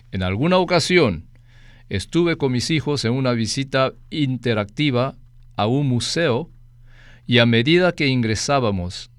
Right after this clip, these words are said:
íbamos entrando en una atmósfera científica. Empezamos a interactuar con los diferentes temas científicos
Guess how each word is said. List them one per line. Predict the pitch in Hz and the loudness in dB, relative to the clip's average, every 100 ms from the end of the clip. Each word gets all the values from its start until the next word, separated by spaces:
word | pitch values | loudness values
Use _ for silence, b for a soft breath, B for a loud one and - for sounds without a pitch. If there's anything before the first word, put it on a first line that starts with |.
| - - - | -20 -20 -6
íbamos | 175 156 151 147 120 | 0 2 2 0 0
entrando | 110 101 123 135 127 131 - | -2 0 -2 0 -2 -4 -4
en | 101 | -4
una | 117 113 | 0 0
atmósfera | 107 113 156 - 151 135 | 2 2 0 0 -2 -2
científica. | - 95 90 85 - 95 80 - - - - - - - - - - - - | -4 -4 -4 -4 -6 -6 -8 -14 -20 -20 -20 -20 -20 -20 -20 -20 -20 -20 -12
Empezamos | 98 85 87 123 135 120 | -10 -8 -6 -2 -2 0
a | 98 | -2
interactuar | - 135 123 113 101 92 - 117 156 90 76 - | 0 0 0 0 -2 -4 -6 0 2 2 -4 -14
con | - | -10
los | 90 87 | -8 -6
diferentes | 87 95 120 127 120 | -6 -2 -2 -2 -6
temas | - 135 135 131 | -2 -2 0 -2
científicos | - 104 107 - 160 - 104 101 110 - | -2 -2 -2 -2 -2 -2 -6 -4 -6 -8